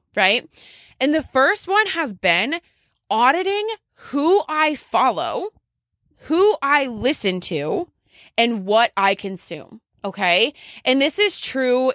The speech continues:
in social media, online life, and real personal relationship life, right? I am so strong-headed when it comes to who I allow in my inner circle,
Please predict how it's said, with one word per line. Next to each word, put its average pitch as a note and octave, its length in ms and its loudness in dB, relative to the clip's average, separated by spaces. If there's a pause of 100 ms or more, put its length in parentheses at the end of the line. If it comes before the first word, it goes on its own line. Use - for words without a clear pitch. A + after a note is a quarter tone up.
in F#3+ 500 -4 (280)
social B3 400 0
media, A#3+ 520 2
online G#3+ 460 0
life, E3+ 400 -6 (420)
and A3+ 420 2
real B3+ 540 0
personal A3+ 560 -6
relationship F3+ 680 -6
life, - 400 -10 (140)
right? G3 380 0 (560)
I C4+ 360 2
am A3 320 -4
so B3+ 840 0 (500)
strong-headed A#3+ 1300 -2
when G3 180 -6
it A3+ 140 -6
comes A#3+ 400 -8
to F3+ 300 -8 (420)
who D#4+ 380 2
I B3 200 0
allow G3+ 420 2
in A3+ 100 0
my G3 300 0
inner G3+ 240 -4
circle, A#3+ 640 -4